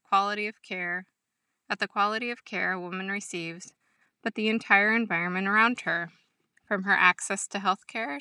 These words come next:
to the availability of food in her community. From the University of Utah Health, covid nineteen vaccine in five to eleven-year-old children. What you need to know.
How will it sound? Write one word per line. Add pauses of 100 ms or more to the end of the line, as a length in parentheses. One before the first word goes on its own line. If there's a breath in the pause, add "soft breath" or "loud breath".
(100)
to
the
availability
of
food
in
her
community. (2500)
From
the
University
of
Utah
Health, (720)
covid
nineteen
vaccine
in
five
to
eleven-year-old
children. (260)
What
you
need
to
know.